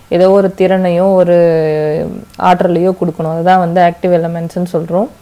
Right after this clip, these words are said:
அஹ், இது எனக்குமே வந்து பாத்தீங்கன்னா, த-, நம்ம த-, அதாவது தமிழ் வழியில படிக்கிற பிள்ளைங்க வந்து, அஹ், engineering போகும்போது நிறைய வார்த்தைகள் வந்து புது வார்த்தைகளா இருக்குது. அதனால அதனுடைய அர்த்தம் வந்து புரிய மாட்டேங்குது.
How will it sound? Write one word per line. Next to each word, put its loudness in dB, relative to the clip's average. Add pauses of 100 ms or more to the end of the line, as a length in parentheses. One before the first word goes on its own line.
(800)
அஹ், 0
இது 2 (960)
எனக்குமே 0
வந்து 2
பாத்தீங்கன்னா, 0 (300)
த-, 0
நம்ம 0
த-, -4
அதாவது 0
தமிழ் 2
வழியில 4
படிக்கிற 0
பிள்ளைங்க -2
வந்து, -2 (300)
அஹ், -2
engineering -2
போகும்போது -2 (800)
நிறைய 2
வார்த்தைகள் 2
வந்து 0
புது -2
வார்த்தைகளா 0
இருக்குது. -2
அதனால 0
அதனுடைய 0
அர்த்தம் 0
வந்து 0
புரிய -2
மாட்டேங்குது. -4